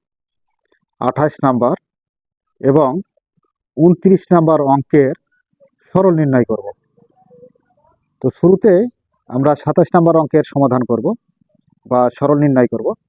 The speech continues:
তো এর জন্য আমরা সাতাশ নাম্বার অঙ্কটি উঠিয়ে নিই। নাম্বার হচ্ছে সাতাশ। সাতাশে দেওয়া আছে দেখো টোয়েন্টি মাইনাস থার্ড ব্র্যাকেট, সেকেন্ড ব্র্যাকেট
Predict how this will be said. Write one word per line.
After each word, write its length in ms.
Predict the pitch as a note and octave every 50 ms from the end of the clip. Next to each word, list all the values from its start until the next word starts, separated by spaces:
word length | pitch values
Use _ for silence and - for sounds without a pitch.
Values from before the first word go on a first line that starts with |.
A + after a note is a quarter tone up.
| _ _ _ _ _ _ _ _ _ _ _ _
তো 80 | - - C3+
এর 60 | C3 A#2
জন্য 120 | D3+ E3 E3 D3 C#3
আমরা 120 | C#3 D3+ C#3 -
সাতাশ 240 | - D3+ - D#3+ C#3+ - -
নাম্বার 200 | D3+ C#3+ C#3+ C#3 C#3
অঙ্কটি 340 | C3+ B2+ - C3+ - - C3+ C3+ - D3
উঠিয়ে 220 | D3+ - D3 C3 A2+
নিই। 100 | G#2 G2+ - _ _ _ _ _ _ _ _ _ _ _ _ _ _ _ _ _ -
নাম্বার 320 | A2+ A2 B2 B2 A#2 B2 B2 B2+
হচ্ছে 200 | B2 _ - C3 - -
সাতাশ। 380 | - C3 A#2+ - B2 C#3+ G3+ - _ _ _ _ _ _ _ _ _ _ _ _ _ _ _ _ _ _ _ _ _ _ _ _ _ _ _ _ _ _ -
সাতাশে 340 | C#3 - - D#3 - - E3 C#3
দেওয়া 160 | D3+ D3+ D3+ D3
আছে 140 | - - D3+ C#3+
দেখো 240 | D3+ - - C#3 D3+ G#3 A#3+ - _ _ _ _ _ _ _ _ _ _ _ _ _ _ _ _ _ _ _ -
টোয়েন্টি 460 | D3 D#3+ E3 D#3 C#3+ - - C#3 C#3+ F#3+ A#3 - _ _ _ C3+ A2+ A#2+
মাইনাস 400 | B2+ C3+ C3+ B2+ B2+ C#3+ G3 - _ _ _ _ _ _ _ _ _ _ _ _ _ _ _ _ _ _ _ _ -
থার্ড 220 | - C3 C#3 C3+ B2+ A#2+
ব্র্যাকেট, 360 | C3+ C#3+ B2 - D3+ G3 - _ _ - _ _ _ _ _ _ _ _ _ _ _ _ -
সেকেন্ড 260 | C3+ C3+ - C#3+ C#3 B2
ব্র্যাকেট 360 | A#2+ B2 A#2 - C#3 F#3